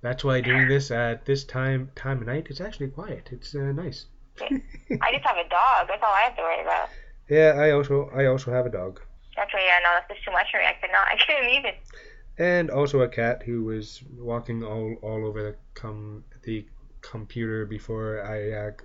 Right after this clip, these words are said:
Speaker 1: I, well, I called, and he was
Speaker 2: <laughs>
Speaker 1: constantly me-, w-, w-, meowing,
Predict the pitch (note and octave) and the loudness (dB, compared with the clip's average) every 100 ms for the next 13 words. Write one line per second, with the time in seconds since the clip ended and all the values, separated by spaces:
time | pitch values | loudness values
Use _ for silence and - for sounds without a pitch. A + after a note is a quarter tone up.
0 | - G2+ G#2 - C3 A#2+ A2+ - - - | -18 -16 -18 -14 -8 -6 -8 -12 -20 -14
1 | A2 A2 G#2 G#2+ A2 - - - B2+ B2 | -14 -8 -6 -6 -8 -18 -6 0 2 6
2 | - - - - F5+ B2+ - B2+ B2+ A#2 | 6 6 4 2 0 0 0 -2 -2 -2
3 | A#2 A#2 C3 B2+ B2 C3 A#2 A2 A2 A2+ | -2 -4 -4 -4 -4 -4 -4 -4 -6 -6
4 | A2+ | -8